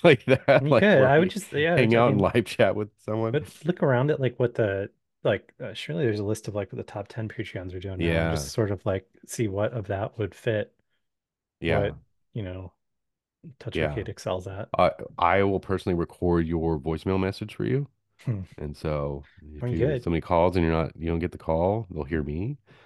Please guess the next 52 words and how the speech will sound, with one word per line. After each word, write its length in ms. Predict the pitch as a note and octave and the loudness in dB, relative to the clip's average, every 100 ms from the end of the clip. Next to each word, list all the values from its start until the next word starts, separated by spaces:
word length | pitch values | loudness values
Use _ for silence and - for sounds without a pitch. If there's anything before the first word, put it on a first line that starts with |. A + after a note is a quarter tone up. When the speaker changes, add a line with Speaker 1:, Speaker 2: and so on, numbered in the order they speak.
| _ _ _ | _ _ _
Speaker 1:
Um, 460 | F#2 F2 D2+ C#2 - | 0 0 -2 -8 -10
yeah, 160 | - A2+ | 0 0
I 40 | - | 2
don't 140 | C#3+ | 2
know. 280 | C3 C2+ A1 _ | 2 0 -4 _
I, 240 | F#2+ F#2+ - | 0 0 0
I 100 | F#2 | -4
wish 200 | F#2+ A#2 | -2 -2
I 40 | A#2 | -2
could 140 | F#2 | -4
think 120 | F2+ | -4
of 80 | D#2+ | -6
cool 180 | - E2+ | -6 -6
things 240 | E2 D#2+ | -4 -6
to 80 | - | -6
do 160 | D2 F2+ | -2 -2
'cause 160 | - | 2
I 40 | G2 | 2
would 120 | G2+ | 4
like 200 | F2 B2+ | 4 2
to 80 | F2+ | 0
do 100 | D#2+ | -2
fun 360 | - F2 D2+ | -2 -2 -2
things 440 | D2 D#2 C2+ C2 - _ _ _ | -4 -6 -6 -12 -18 _ _ _
that 80 | - | 0
would, 120 | E2 D2+ | 2 2
like, 360 | C#2+ C2+ - _ _ _ _ _ - | 0 0 -8 _ _ _ _ _ 0
make 220 | G2 F2 | 2 2
people 200 | F#2 E2 | 0 0
be 140 | D#2 | 0
like, 220 | E2+ C2 - | 0 -2 0
"Oh, 180 | A2 | 0
dude, 200 | E2+ G#2 E2 | 2 -2 -2
I 40 | |
wanna 280 | D#2+ E2+ D2 _ _ _ _ | -4 -6 -10 _ _ _ _
support 360 | - - F2 | -8 -2 -2
more," 380 | D#2+ G2 A2+ D#2 | 2 6 6 4
or, 220 | B1 E2 B1+ | 0 -4 -6
or 80 | E2+ | -8
whatever. 520 | D#2 E2 F#2 D2+ C2+ _ - _ _ _ - | -4 0 0 -2 -6 _ -20 _ _ _ -6
Um, 440 | E2+ D#2 D2+ C2+ - | -4 -2 -4 -8 -12
it's 140 | - F2 | -10 -8
just 140 | A2 | 0
been 120 | D3 | 0
hard 440 | A2 D2+ F#2 D#2 - | 0 2 2 0 -10
with, 240 | D2+ C#2+ - _ _ _ _ | -12 -14 -14 _ _ _ _
with 160 | D#2 D#2+ | -10 -8
how 140 | D#2+ | -4
our 100 | D#2+ | -4
website 420 | C#2+ D2+ E2 C#2 C2+ | -4 -8 -12 -14 -12
is. 200 | B1+ - | -16 -14
So, 280 | - C2+ | -12 -12